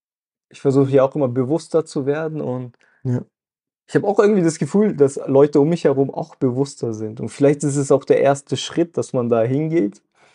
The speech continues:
Speaker 1: dass es halt auch immer mehr Menschen sind, die halt, ähm, wie soll man das sagen, weißt du, die auch so ohne Leid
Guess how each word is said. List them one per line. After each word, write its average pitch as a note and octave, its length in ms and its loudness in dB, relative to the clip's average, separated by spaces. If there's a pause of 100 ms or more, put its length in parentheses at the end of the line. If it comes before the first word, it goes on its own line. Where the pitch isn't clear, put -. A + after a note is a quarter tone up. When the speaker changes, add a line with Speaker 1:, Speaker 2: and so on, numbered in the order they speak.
(520)
Speaker 1:
dass B2 200 -2
es B2+ 160 -2
halt B2+ 180 2
auch C3 160 2
immer C3+ 240 2
mehr B2 220 2
Menschen C3 380 0
sind, D3 280 -2
die A#2+ 140 0
halt, A2+ 200 -2
ähm, A2+ 480 2 (1600)
wie - 60 -20 (400)
soll - 100 0
man E3+ 160 4
das D#3 160 -2
sagen, A2+ 480 -4
weißt - 180 -14
du, D#3 140 0
die B2 480 0 (2500)
auch B2 200 0
so D#3 360 4
ohne D#3 300 6
Leid A#2 420 2